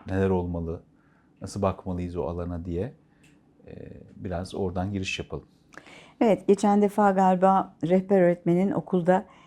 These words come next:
Speaker 2: sanat öğretmenleriyle işbirliği halinde ne çok şey yapabileceği üzerinde durmuştuk. Ona belki birkaç şey eklemek ihtiyacı olabilir.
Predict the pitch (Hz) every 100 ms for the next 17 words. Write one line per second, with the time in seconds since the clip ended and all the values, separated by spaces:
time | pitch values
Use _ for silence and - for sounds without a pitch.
0 | _ _ - 196 208 226 170 165 - 170
1 | 165 165 165 160 - - - 170 160 156
2 | 156 160 151 151 156 156 180 - 180 175
3 | 156 165 160 151 160 156 156 147 147 127
4 | 139 139 135 131 131 - 139 131 131 -
5 | - 320 - _ _ - - - _ -
6 | - - 294 392 330 294 254 240 247 240
7 | - 226 185 185 180 175 170 - - 147
8 | - 175 156 156 156 156 156 156 151 175
9 | - -